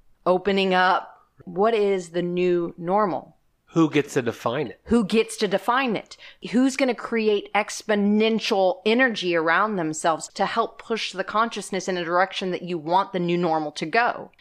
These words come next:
Speaker 1: And I want to be a part of pushing the n-, the consciousness into a direction that the new normal is what I want it to be. And there are others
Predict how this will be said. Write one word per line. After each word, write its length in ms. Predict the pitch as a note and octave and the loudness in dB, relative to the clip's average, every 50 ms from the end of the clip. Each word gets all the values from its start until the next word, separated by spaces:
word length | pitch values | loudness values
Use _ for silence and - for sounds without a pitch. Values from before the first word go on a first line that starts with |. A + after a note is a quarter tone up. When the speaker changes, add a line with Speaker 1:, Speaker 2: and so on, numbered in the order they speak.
| - - | -20 -6
Speaker 1:
And 180 | - F#3 F#3 - - | -2 -2 -2 0 2
I 320 | - F3+ G#3+ A#3+ B3+ B3+ B3 - - | 2 2 4 2 2 0 -2 -6 -10
want 420 | E3 E3 F3 F#3 G3+ A3 G#3+ - - | -6 0 2 2 2 2 0 -4 -4
to 120 | - G3+ | -4 -4
be 160 | F3 F#3+ F3+ | -2 0 0
a 60 | F3 E3 | -2 -2
part 500 | - - - - G#3+ G#3+ G3+ F3 - - | -4 -4 -2 0 2 4 2 2 0 -2
of 200 | F3 F3 - - - | -4 -6 -6 -10 -10
pushing 420 | - - G#3+ G3+ - - G#3+ G3 F#3+ | -6 -4 -2 0 0 0 0 0 0
the 60 | F3+ | 0
n-, 260 | F3+ F3 E3+ F3 - - | -2 -2 -4 -6 -6 -6
the 80 | - F3 | -8 -6
consciousness 600 | - - A3 A#3 A#3 - G#3 - - F3+ F3 - | -2 0 0 0 0 -4 -8 -6 -6 -6 -6 -6
into 420 | - - F#3 F#3 F#3 - F#3+ F3+ E3+ | -4 -4 -2 -2 -2 -2 0 0 0
a 100 | E3 E3 - - - - - | 0 -2 -6 -14 -20 -8 -2
direction 580 | - G3 F3 E3+ G3+ A3+ A3+ - - G#3 F3+ F3 | 0 0 2 2 2 0 0 -2 -4 -4 -2 -2
that 140 | E3+ E3 - | -4 -2 -2
the 80 | F3+ | -2
new 200 | F3+ F#3 F#3+ G3+ G#3 | 0 0 2 2 2
normal 580 | F#3+ F#3 F#3+ G#3 A#3 B3 A#3 G#3+ F#3+ F#3 - - | 2 2 2 2 2 2 2 2 2 2 2 2
is 220 | F#3 F#3+ F#3 F3 | 0 0 0 0
what 300 | F#3 E3 F#3 G3 F#3+ - - | -2 0 0 0 0 0 -2
I 300 | - F#3 F#3+ A3 B3+ C4 | -2 0 2 2 2 2
want 300 | A#3 G3 F#3 E3+ E3 D3+ | 0 0 0 0 0 0
it 140 | C#3 - - | -4 -8 -6
to 120 | - F3 | -6 -4
be. 380 | D#3 C#3 C#3+ - D2 - - - _ _ | -4 -4 -6 -8 -8 -12 -18 -20 _ _
And 140 | - G3 F#3+ | 2 2 4
there 140 | G#3 G#3+ F3+ | 4 4 6
are 180 | F#3+ F#3 - A3 | 4 4 6 6
others 640 | B3+ C4 A3 F#3+ A2 C#2+ - - - - - - | 4 4 4 2 -2 -2 -6 -10 -12 -12 -14 -14